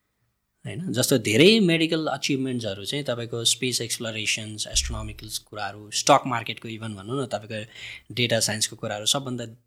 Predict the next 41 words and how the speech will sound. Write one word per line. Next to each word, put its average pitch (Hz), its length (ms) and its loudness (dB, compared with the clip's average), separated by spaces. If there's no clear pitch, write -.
धेरै 117 200 -2
डाटा 117 280 -4
त 110 100 -14
कहाँ 131 220 -8
हो, 98 100 -10
त्यो 98 140 -16
त 98 40 -12
एस्ट्रोनोमीको 120 600 -6
गरेपछि 117 560 -8
त्यति 139 240 2
धेरै 117 280 4
डाटा 98 300 0
भयो। 92 100 -12
अब 110 220 -14
के 151 140 0
गर्ने 101 220 -6
त, 104 100 -18
डेटा 117 400 -8
साइन्स, 117 240 -8
मेसिन 113 380 -4
लर्निङ 107 200 -14
गर्नु 107 260 -8
पऱ्यो 104 220 -14
नि 110 100 -18
त - 80 -20
अब 110 100 -14
होइन। - 800 -20
डाटा 113 240 6
छ, - 140 0
थुप्रेको 135 320 4
थुप्रै 135 300 -2
छ, 139 100 2
स्पेस 131 400 0
मिसन्सहरू 120 420 0
पठाएर 123 280 -2
कसले 131 300 -4
एनालाइज 113 400 -6
गर्ने 107 140 -8
मान्छे 110 300 -4
छैन। 110 180 -4
अब 110 220 -14